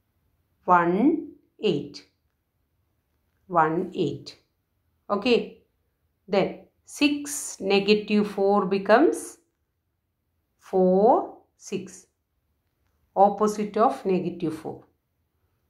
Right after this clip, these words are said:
Then two, negative one becomes one, two. Opposite of negative one, that is one. Now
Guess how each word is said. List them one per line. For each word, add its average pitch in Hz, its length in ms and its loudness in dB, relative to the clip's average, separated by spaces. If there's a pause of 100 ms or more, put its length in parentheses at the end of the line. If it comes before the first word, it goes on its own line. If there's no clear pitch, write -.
(120)
Then 185 380 0 (120)
two, 320 360 4
negative 190 580 0
one 208 240 -2
becomes 254 480 -2 (320)
one, 185 720 2 (100)
two. - 220 -14 (480)
Opposite 190 640 0
of 320 320 4 (380)
negative 175 720 -4 (400)
one, 160 240 2 (140)
that 175 180 -4
is - 240 -6
one. - 200 -6 (1800)
Now 294 400 4